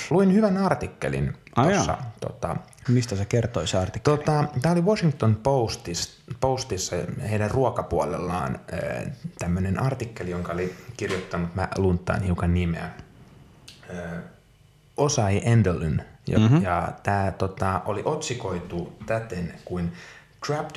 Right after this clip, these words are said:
Speaker 1: in While Dining Out, When White People Make Me Part of Their Show. Ja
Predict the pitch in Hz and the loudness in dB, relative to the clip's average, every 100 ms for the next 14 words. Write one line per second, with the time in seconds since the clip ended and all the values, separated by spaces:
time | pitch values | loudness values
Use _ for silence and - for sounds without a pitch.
0 | - 98 92 87 104 107 92 90 104 98 | -6 -2 -2 0 0 0 0 0 0 0
1 | 87 85 92 87 - - - - 117 131 | -2 -2 -6 -8 -10 -14 -14 -6 -4 -2
2 | 120 143 143 - 98 - 92 92 104 - | 0 -2 -4 -8 -10 -6 -2 -2 -2 -4
3 | 90 87 85 101 90 85 - 87 87 92 | -6 -6 -2 -2 -2 -6 -8 -4 -2 0
4 | - 85 - - - - - - - - | 0 0 0 -6 -10 -20 -18 -16 -10 0
5 | 95 92 | 2 2